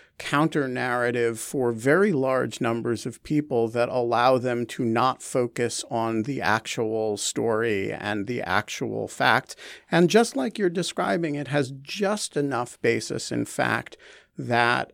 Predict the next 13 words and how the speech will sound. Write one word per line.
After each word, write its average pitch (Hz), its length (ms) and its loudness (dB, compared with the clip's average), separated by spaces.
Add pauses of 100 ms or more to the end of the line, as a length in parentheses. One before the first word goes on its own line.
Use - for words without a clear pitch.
(140)
it 175 200 2
is 143 220 6
not, 139 420 2 (380)
though 143 360 8
false - 1000 -2
and 135 280 2
though 135 260 2
not 127 440 2
plausible, 113 880 -2 (320)
it 156 140 6
has 143 260 4
enough 143 540 6
plausibility 120 1120 0